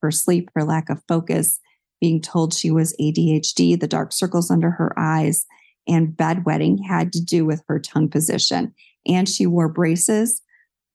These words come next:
for ten years. And again, had no idea that her tongue was the issue. So we need to listen to our body. We need to figure out why these things are happening.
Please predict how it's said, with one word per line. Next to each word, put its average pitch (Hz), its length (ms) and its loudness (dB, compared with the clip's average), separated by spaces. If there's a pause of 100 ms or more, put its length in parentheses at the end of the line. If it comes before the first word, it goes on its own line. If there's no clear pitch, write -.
(440)
for 180 320 -2
ten 180 520 2 (120)
years. 170 720 0 (460)
And 180 100 2
again, 175 520 0 (100)
had 165 260 -2
no 185 360 4
idea 190 560 2
that 175 160 -2
her 170 140 0 (160)
tongue 160 320 2
was 156 420 0
the - 220 -2
issue. 151 500 0 (380)
So 165 760 0 (380)
we 196 220 4
need 190 380 2
to 220 220 0
listen 185 640 2 (100)
to 180 180 2
our 175 140 2
body. 160 340 -2
We 156 120 0
need 165 180 2
to 175 80 -4
figure 185 300 0
out 170 200 0
why 160 360 0
these 180 280 0
things 170 280 0
are 175 140 0
happening. - 640 -2